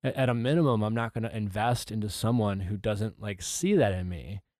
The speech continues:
And, and to see that as a flaw in them rather than a flaw in yourself is, I think, something most people need to really try to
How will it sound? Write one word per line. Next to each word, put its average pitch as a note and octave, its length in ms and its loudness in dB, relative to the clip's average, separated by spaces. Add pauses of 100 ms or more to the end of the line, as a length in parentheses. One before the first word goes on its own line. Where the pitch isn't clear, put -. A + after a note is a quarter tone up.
(260)
And, A#2 220 2
and A#2 220 -2
to A2 120 -4
see - 380 0
that C3 220 4
as G#2+ 120 0
a G#2+ 60 0
flaw B2 400 2
in G#2+ 100 2
them B2 340 2
rather A2 180 0
than G#2+ 160 -2
a G2+ 80 -4
flaw A2 320 0
in G#2+ 80 -2
yourself G#2 580 0
is, G#2 140 -2
I G#2+ 100 -2
think, A2 180 -6
something A2+ 380 -2
most G#2+ 260 -2
people G#2 380 -2
need G#2 240 -2
to G#2 80 -6
really G#2 280 -2
try G2 280 -2
to F#2+ 180 -4